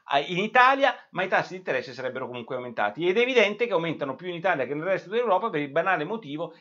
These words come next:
che in Italia abbiamo un debito incontrollato, non so se incontrollabile. Questa è la piccola obiezione logica che io faccio a Cottarelli,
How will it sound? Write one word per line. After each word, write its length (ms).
che 280
in 140
Italia 500
abbiamo 380
un 160
debito 560
incontrollato, 1600
non 140
so 120
se 120
incontrollabile. 840
Questa 220
è 40
la 140
piccola 520
obiezione 600
logica 580
che 120
io 220
faccio 540
a 300
Cottarelli, 800